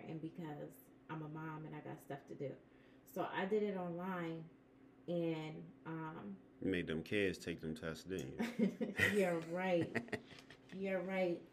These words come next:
Speaker 1: Um, they don't even take their own test.
Speaker 2: <laughs>
Speaker 1: Well, the little one does, the little one. He probably would have been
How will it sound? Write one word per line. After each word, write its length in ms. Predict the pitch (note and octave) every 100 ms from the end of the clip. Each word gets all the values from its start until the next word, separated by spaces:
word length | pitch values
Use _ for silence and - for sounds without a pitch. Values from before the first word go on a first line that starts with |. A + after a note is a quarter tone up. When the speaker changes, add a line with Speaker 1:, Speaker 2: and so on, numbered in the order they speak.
| - - -
Speaker 1:
Um, 640 | G3+ A3+ - A3+ G#3+ A3 E3+ - - - - -
they 180 | G#3+ E4
don't 240 | C#4 C4 C4
even 200 | A3+ A3+
take 280 | B3+ B3
their 200 | A#3 A3
own 280 | G#3 A3+ A#3
test. 480 | - G3 E3 - C3+
Speaker 2:
<laughs> 140 | C#3 E3
Speaker 1:
Well, 320 | G#3 G3 F#3 F3+
the 80 |
little 260 | G3+ A3+ G#3
one 260 | F3 E3+ D#3+
does, 280 | D#3 D3 D3 -
the 60 |
little 240 | E3 F3+ D#3
one. 280 | D3 C3 - - - - - - - -
He 120 | B3
probably 340 | A#3+ G3 F#3+ F#3
would 200 | F#3+ F3+
have 140 | F3+
been 160 | F3